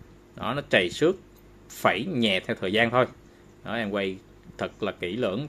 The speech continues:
chậm chậm để anh em xem được cái ngoại hình nha. Đó, tổng thể thì còn khá đẹp. Rồi, em sẽ quay kỹ cho anh em chỗ phẩy nè. Đây,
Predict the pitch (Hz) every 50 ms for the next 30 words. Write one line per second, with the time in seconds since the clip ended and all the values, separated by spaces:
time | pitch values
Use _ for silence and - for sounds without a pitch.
0 | - - - 87 95 95 - 90 85 92 101 - - 110 123 117 104 101 101 -
1 | - - 110 107 98 95 87 - 120 127 113 101 92 104 92 92 101 117 113 -
2 | - - - - - - - - - - - - - - - - - - 87 87
3 | 101 - - 87 101 107 - 92 82 110 131 - 104 90 - 87 85 85 - 120
4 | 143 156 120 90 - - - 113 98 90 92 95 95 - - 120 117 110 101 95
5 | - - 87 92 107 127 120 110 101 101 - 90 98 - - 80 107 139 151 -
6 | - - - - - - - - - - - - - - - 120 120 110